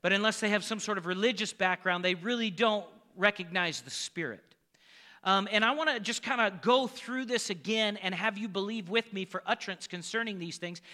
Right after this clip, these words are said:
We can get a lot of answers to problems and situations that we're dealing with in our lives if we apply this message and see from the scripture what it says to us quickly and effectively in the kingdom.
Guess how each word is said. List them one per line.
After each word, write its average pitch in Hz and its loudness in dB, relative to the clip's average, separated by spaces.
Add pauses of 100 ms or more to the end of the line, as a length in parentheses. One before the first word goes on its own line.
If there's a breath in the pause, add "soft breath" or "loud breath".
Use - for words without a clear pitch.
(220 loud breath)
We 269 4
can 311 2
get 247 6
a 202 6
lot 208 8
of 269 4
answers 180 0 (340 loud breath)
to 202 -2
problems 240 2
and 196 -4
situations 214 -2
that 190 0
we're 175 -2
dealing 208 -4
with 190 -2
in 185 0
our 202 2
lives 185 2 (220 loud breath)
if 170 2
we 214 2
apply 208 2
this 208 -2
message 165 -4 (180 loud breath)
and 185 0
see 240 0
from 196 -4
the 180 -2
scripture - -2
what 175 -2
it - -10
says 202 -2
to 220 -2
us 226 -2 (300 loud breath)
quickly 262 2 (160 loud breath)
and 208 4
effectively 180 2
in 196 -4
the 180 -2
kingdom. 175 -4